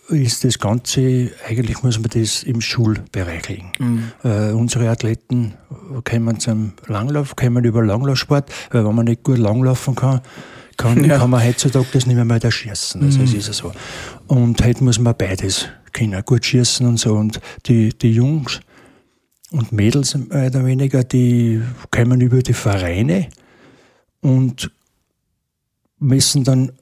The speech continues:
Speaker 1: kann man sagen, zum Großteil ja überhaupt generell in die, in die Leistungszentren. Da ist Schladming,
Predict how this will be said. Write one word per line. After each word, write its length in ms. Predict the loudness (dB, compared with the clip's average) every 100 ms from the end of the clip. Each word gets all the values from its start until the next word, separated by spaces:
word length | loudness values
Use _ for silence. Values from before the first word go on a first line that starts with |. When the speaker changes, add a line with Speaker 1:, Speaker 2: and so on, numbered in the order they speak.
| _ _ _
Speaker 1:
kann 180 | 0 2
man 120 | 2
sagen, 320 | 2 2 0 0
zum 200 | 0 0
Großteil 580 | 0 2 0 2 2
ja 220 | 4 2 2
überhaupt 840 | 0 0 2 2 0 -2 -6 -2
generell 460 | 2 2 2 2
in 100 | 2
die, 220 | 2 2 2
in 200 | 0 2
die 320 | 2 2 -2 -10 _ -4
Leistungszentren. 1000 | -2 0 -2 -2 -2 -4 -6 -8 -6 -6
Da 120 | -6 -6
ist 80 |
Schladming, 640 | -4 -2 -2 0 0 0